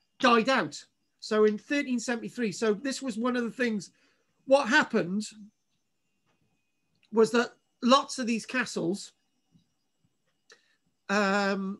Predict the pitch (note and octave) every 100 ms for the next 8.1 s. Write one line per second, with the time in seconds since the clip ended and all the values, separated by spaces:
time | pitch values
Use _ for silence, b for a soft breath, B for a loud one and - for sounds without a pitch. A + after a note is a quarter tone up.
0 | _ B3 A#3+ A#3 G#3+ G3+ G#3+ - - E3
1 | G#3+ G#3 F#3 D3 - _ _ _ _ _
2 | _ - - - - G#3 G3 F3 G3 G3+
3 | G3+ A3 A3 G#3+ G#3 G#3 - G3 F3+ -
4 | G#3 G#3+ - - G#3 G3+ G3 G3 G3 F#3
5 | A3+ G3+ A3 F#3+ C3+ - _ _ _ _
6 | _ _ _ _ _ _ _ - A3+ A3+
7 | B3 B3+ C4 - - B3+ A#3 A3+ A3 G#3+
8 | -